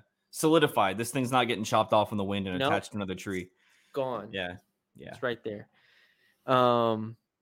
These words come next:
Speaker 2: so that's a good question. All right, we've been rambling for, like, ten minutes.
Speaker 1: Mm-hmm.
Speaker 2: I'm tired. I'm going to sleep.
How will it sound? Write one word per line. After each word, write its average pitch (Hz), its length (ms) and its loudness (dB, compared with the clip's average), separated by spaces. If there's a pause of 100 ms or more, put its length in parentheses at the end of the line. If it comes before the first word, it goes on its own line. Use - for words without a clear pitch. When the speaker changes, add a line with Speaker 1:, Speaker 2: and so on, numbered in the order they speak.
(200)
Speaker 2:
so 127 180 6
that's 120 160 2
a - 20 -6
good 127 160 -4
question. 107 420 -4 (100)
All 143 100 4
right, 135 100 8
we've 151 160 8
been 156 120 6
rambling 113 300 4
for, - 140 -2
like, 107 120 2
ten 107 180 -6
minutes. 104 380 -10 (520)
Speaker 1:
Mm-hmm. 135 340 -4
Speaker 2:
I'm 107 160 -4
tired. 104 360 -8 (840)
I'm 113 140 -10
going 101 160 -8
to 101 60 -14
sleep. - 200 -14